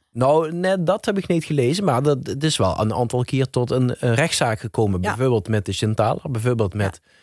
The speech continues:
Speaker 1: eh, Frans Teunis.
Speaker 2: Ja.
Speaker 1: Maar die velen wel allebei een dienvoordeel uit.
Speaker 2: Ehm, tot dat, eh, artiesten waren die dachten dat ze het gras groener waren aan de andere kant, hè, van de wei of van de heuvel.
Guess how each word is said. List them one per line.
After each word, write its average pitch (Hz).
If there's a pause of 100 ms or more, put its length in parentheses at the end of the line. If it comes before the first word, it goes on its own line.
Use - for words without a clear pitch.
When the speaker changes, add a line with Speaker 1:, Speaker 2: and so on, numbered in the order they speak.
(140)
Speaker 1:
eh, 110
Frans 110
Teunis. 117
Speaker 2:
Ja. 196 (440)
Speaker 1:
Maar 120
die 123
velen 139
wel 139
allebei 110
een 117
dienvoordeel 110
uit. - (200)
Speaker 2:
Ehm, 214
tot 220
dat, 175
eh, 147 (440)
artiesten -
waren 180
die 170
dachten 190
dat 185
ze 175 (500)
het -
gras 185
groener 214
waren 185
aan 170
de 185
andere 170
kant, 165
hè, 180 (280)
van 180
de 170
wei 190
of 190
van 185
de 170
heuvel. 196